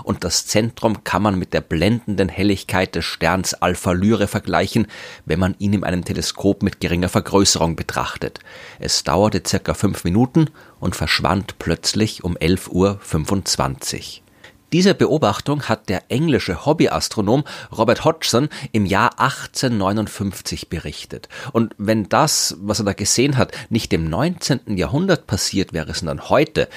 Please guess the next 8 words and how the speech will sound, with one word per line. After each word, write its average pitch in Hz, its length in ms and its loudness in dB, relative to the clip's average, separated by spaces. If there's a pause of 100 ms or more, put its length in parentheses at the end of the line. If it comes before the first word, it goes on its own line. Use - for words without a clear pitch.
(140)
dann 92 260 0
würden 101 320 2 (220)
definitiv 95 600 0 (100)
alle 95 360 2 (120)
darüber 87 280 -4
Bescheid 80 460 -4
wissen. - 280 -8 (320)
Hodgson 139 460 0